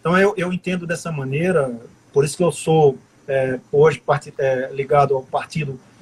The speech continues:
Comunista, que imagina nisso aí. Muita gente pensa de forma diferente, né? É, tem muito preconceito com relação ao que é ser comunista. Eu não tenho isso, não. Eu entendo que é bacana.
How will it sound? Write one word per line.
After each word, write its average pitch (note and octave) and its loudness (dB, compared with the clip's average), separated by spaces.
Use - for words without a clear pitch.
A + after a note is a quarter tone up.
Comunista, D#3+ 0
que A#3 -8
imagina G#3 4
nisso C#3 -6
aí. A2+ -6
Muita E3 0
gente F3 -2
pensa F3+ -4
de E3 -10
forma E3 -4
diferente, D3 -4
né? - -20
É, C3 -2
tem C#3+ 2
muito D#3+ 2
preconceito D#3 0
com D#3 -4
relação C#3+ 2
ao C3 2
que - 2
é D3 6
ser D3 0
comunista. C#3 -4
Eu D#3 -6
não D#3+ -6
tenho D3+ -4
isso, C#3 -10
não. D3+ -2
Eu C#3 -4
entendo C#3+ 0
que C#3+ 2
é C#3+ 6
bacana. D#3+ 0